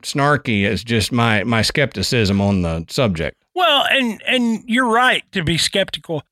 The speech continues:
Speaker 2: but the, the one thing that, the one thing that I, I have a hard time with, um, with this idea of the, of the, the fourth turning, um, is that you have to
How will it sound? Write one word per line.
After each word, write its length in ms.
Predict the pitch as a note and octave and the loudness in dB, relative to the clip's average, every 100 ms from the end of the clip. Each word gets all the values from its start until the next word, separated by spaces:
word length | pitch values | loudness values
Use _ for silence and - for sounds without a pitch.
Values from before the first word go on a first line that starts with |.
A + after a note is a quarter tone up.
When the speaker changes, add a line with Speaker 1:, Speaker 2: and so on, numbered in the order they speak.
| - | -10
Speaker 2:
but 160 | G3 G#3+ | -6 -2
the, 160 | F#3+ - | -4 -2
the 140 | F#3+ | -2
one 280 | F3+ A3+ C4 | 2 2 2
thing 280 | A3+ G#3+ F3+ | 2 0 2
that, 200 | E3 D#3 _ _ _ _ _ _ _ _ _ | 2 0 _ _ _ _ _ _ _ _ _
the 160 | D#3+ F3+ | -6 -2
one 240 | F#3+ D#4 | 0 0
thing 220 | C#4+ B3 F#3+ | 2 0 2
that 160 | F3+ | 2
I, 200 | E3+ F#3+ - | 2 2 0
I 180 | F#3 | 0
have 240 | E3+ E3+ D3+ | 2 0 0
a 80 | C3+ | 0
hard 320 | C3 D3+ C3 | 0 -2 -2
time 400 | D3+ C#3+ C3 A#2+ _ _ _ _ | -2 0 -2 -6 _ _ _ _
with, 680 | _ D3 D#3 C#3 C3 - - _ - | _ -6 -2 0 -2 -6 -18 _ -6
um, 540 | C#3+ C#3 B2 A2+ - _ _ _ _ _ _ _ _ | -2 0 -2 -6 -12 _ _ _ _ _ _ _ _
with 160 | D3 - | -10 -4
this 200 | D#3 D#3 | -2 0
idea 460 | D3+ C#3 D3 D3 | 0 2 2 2
of 100 | C3+ | 0
the, 240 | B2+ B2+ A#2+ | -2 -4 -4
of 160 | C#3 B2+ | -8 -6
the, 360 | C3+ C3 B2 A#2 _ _ _ _ _ _ - | -2 -2 -4 -8 _ _ _ _ _ _ -14
the 100 | D3 | -10
fourth 380 | - D#3 C#3 - | -4 -2 -2 -4
turning, 440 | C#3+ C3+ A#2+ A2 _ _ _ _ _ _ _ D#3 | -4 -4 -4 -8 _ _ _ _ _ _ _ -4
um, 440 | D#3 C#3+ C3 A#2+ _ _ - | 0 2 0 -4 _ _ -4
is 180 | E3 C3 | -4 0
that 220 | E3+ - _ _ | 0 -2 _ _
you 200 | D#3 D#3+ | -8 -4
have 440 | E3 - A3 A3+ - | -2 -2 0 -2 -4
to 280 | F#3 D#3 | -4 -4